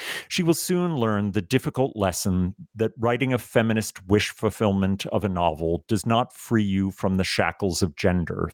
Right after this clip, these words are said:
that prescribe what it is you may do with your body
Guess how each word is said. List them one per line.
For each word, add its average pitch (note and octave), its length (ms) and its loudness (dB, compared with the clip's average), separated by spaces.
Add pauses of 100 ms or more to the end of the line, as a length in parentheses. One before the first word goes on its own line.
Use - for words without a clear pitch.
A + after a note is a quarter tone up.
that - 160 -4
prescribe F#2 840 -2 (140)
what A2 160 2
it G#2 160 -4
is F#2 220 0
you F2+ 100 -2
may F2+ 240 2
do E2+ 400 -2
with F2 280 -4
your E2+ 100 -2
body E2 600 -2